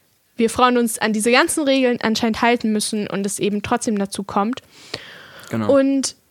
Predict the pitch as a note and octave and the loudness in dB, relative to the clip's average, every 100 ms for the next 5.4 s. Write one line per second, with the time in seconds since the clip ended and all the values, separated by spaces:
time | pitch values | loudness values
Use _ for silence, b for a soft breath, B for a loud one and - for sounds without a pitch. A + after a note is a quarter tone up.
0 | _ - C#4 E4+ F4 F4 D4+ D4 D4 C#4+ | _ 4 4 4 2 0 -2 0 0 -2
1 | - C4+ B3+ B3+ B3+ - _ A3+ B3 - | -4 -2 0 -2 -4 -8 _ 0 0 2
2 | B3 B3 A#3+ E4 D4 G3+ G3 - - _ | 0 2 4 4 2 0 -2 -8 -8 _
3 | - A3+ - G#3 G#3+ G#3 G#3+ A3 - C4 | -2 0 -2 -2 -2 0 0 0 0 -2
4 | C#4+ - A3 C4 - C4 C#4+ B3 C4 - | 0 -4 -2 -4 -4 -2 0 0 -4 -4
5 | G3 G3 G#3 | -2 0 0